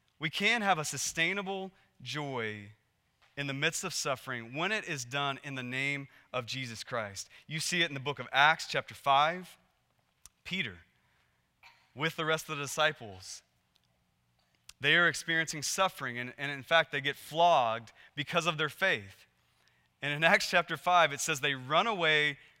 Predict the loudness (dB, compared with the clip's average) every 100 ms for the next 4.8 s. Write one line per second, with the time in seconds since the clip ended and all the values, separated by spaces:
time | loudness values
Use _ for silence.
0 | -10 -8 -6 -6 -6 -8 -10 -14 -20 -20
1 | _ _ _ _ _ _ _ _ _ _
2 | _ _ _ _ _ _ -20 _ _ 12
3 | 12 12 6 6 4 -2 -4 -2 4 6
4 | 6 4 0 0 0 2 2 2